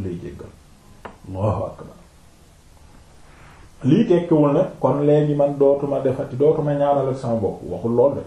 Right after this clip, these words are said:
tekkiwul lool. Ndax Yonent mi alayhi salaatu wa salaam, azkaaru sabaahi wal masaa yi gis nañ, ak tamit biir julli, "Allahumma ighfir li", war lool waxuñ la nga dindi ko, ah, non, non, non.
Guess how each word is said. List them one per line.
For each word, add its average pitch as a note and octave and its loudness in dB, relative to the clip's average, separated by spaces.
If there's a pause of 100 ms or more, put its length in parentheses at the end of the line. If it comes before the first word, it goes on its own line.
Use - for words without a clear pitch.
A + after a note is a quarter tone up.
(160)
tekkiwul G2+ -6
lool. D2 -6 (1400)
Ndax C#3 -2
Yonent D#3 2
mi C#3+ 0
alayhi C3+ 2
salaatu B2 -2
wa - -14
salaam, D3 -8 (340)
azkaaru E3 0
sabaahi C#3+ 0
wal C#3+ 4
masaa C3+ -6
yi C3+ -6
gis C3 -10
nañ, D3 -6 (100)
ak E3+ -4
tamit A3 2
biir F3 4
julli, D#3+ 2 (400)
"Allahumma B2+ 0
ighfir B2+ -8
li", A#2 -4
war A2 -2
lool B2+ 2
waxuñ C#3 0
la D#3 0
nga D#3+ 2
dindi A3 4
ko, A#3 4
ah, - -2
non, C3 2
non, F3+ 2
non. - 0